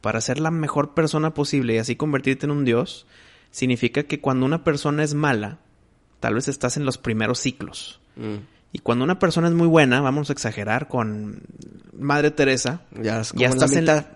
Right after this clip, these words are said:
Speaker 1: Mm, ponle que ya estás como que casi terminando.
Speaker 2: Mm.
Speaker 1: Entonces sí te vas. Y la pregunta de todo esto es, tú, ya sea Pari, sea Javier,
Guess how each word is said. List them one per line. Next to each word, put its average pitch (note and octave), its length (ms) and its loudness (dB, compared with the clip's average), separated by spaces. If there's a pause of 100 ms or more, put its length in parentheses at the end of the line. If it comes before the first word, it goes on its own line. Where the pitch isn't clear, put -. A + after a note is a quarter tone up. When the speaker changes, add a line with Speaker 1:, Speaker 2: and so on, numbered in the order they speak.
(380)
Speaker 1:
Mm, A#3+ 260 0
ponle B3+ 280 -2
que C4 120 -4
ya B3 60 4
estás A#3 280 0
como A#3 180 0
que F#3+ 100 -4
casi D3+ 240 2
terminando. F3 520 2 (100)
Speaker 2:
Mm. G2 180 -4 (540)
Speaker 1:
Entonces C#3+ 440 0
sí E3+ 100 0
te E3+ 120 2
vas. E3 300 0 (220)
Y C#3+ 100 2
la C#3 200 2
pregunta C#3 600 2
de C3 100 4
todo B2 300 4
esto B2 300 2
es, - 360 -2 (720)
tú, C#3+ 280 4 (420)
ya G#2 220 -8
sea G2+ 160 -4
Pari, A2 460 0 (580)
sea G#2 340 -4
Javier, G2+ 600 -4